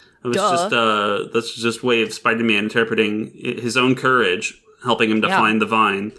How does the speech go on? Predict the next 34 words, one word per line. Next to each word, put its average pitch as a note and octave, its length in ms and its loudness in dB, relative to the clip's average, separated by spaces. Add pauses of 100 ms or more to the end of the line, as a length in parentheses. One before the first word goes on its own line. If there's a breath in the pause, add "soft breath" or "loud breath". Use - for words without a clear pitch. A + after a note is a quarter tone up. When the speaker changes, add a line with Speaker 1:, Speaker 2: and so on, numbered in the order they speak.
(140 loud breath)
Speaker 1:
and A2 120 -4
pull A2+ 180 2
himself A2 340 2
out F#2+ 200 2
of F#2+ 200 -6 (520 soft breath)
the G#2 100 -2
sticky G#2+ 360 -2
situation G#2 580 0
to G#2 80 -8
win G2 180 -2
the - 60 -4
day. - 420 -4 (760 loud breath)
Speaker 2:
The F3+ 60 -10
narr-, E3+ 400 -2
narrator E3+ 440 0
says, D#3+ 160 -6
"Don't G#3 140 0
be D4 80 0
stupid. - 600 -2
Speaker 1:
Don't A2+ 100 2 (100)
Speaker 2:
God's - 20 -2
Speaker 1:
be - 60 0 (140)
Speaker 2:
not D3+ 80 -10
real." F#3+ 320 0
Speaker 1:
fucking B2 240 2
stupid. F#2+ 640 -2
There's, G#2+ 260 0 (880 soft breath)
there's, D3 140 -6
Speaker 2:
Duh. E3 480 -2
Speaker 1:
there's D#3 200 4
no E3 140 0
spiders A2+ 480 -4
in G#2 120 -2
heaven. A2 440 -6